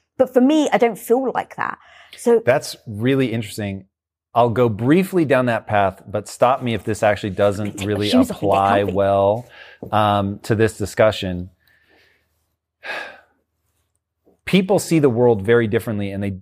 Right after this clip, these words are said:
Speaker 2: they don't realize that they have a perspective,
Speaker 1: Mm-hmm.
Speaker 2: that it is so easy to confuse perspective with objective truth. So when you wake up in the morning, you seem crazy to me.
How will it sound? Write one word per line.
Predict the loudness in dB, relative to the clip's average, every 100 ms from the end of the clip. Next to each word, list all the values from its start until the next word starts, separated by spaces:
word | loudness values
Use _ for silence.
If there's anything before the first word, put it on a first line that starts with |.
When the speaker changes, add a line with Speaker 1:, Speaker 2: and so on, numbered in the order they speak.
| _ -2
Speaker 2:
they | -2
don't | -2 2 2 2 -4 -12
realize | -10 -2 0 2 0 -2 -2 -6 -8 -18 -8
that | 2 4 2 -2 _ _
they | 0 2
have | 4 2
a | 0
perspective, | -2 -10 -10 -4 -2 -2 -8 -16 _ -4
Speaker 1:
Mm-hmm. | -2 2
Speaker 2:
that | 4 2 -2 _ _ _ _
it | 0 0
is | 0
so | 0 4 4 4
easy | 0 0 -2 -4
to | -6
confuse | -6 -6 -4 -2 0 -2 -6 -14
perspective | -4 -4 -4 0 0 2 -4 -2
with | -6 -6
objective | -8 -2 -2 -2 -10 -8
truth. | -10 -6 -6 -6 _ _ _ _ _
So | -2 2
when | 2 0
you | 2 2
wake | 4 2 2
up | -2
in | -2
the | -6
morning, | -6 -8 -10
you | -4 0 0
seem | 0 -4 -2 -2
crazy | -4 -2 0 -2 -8
to | -12
me. | -12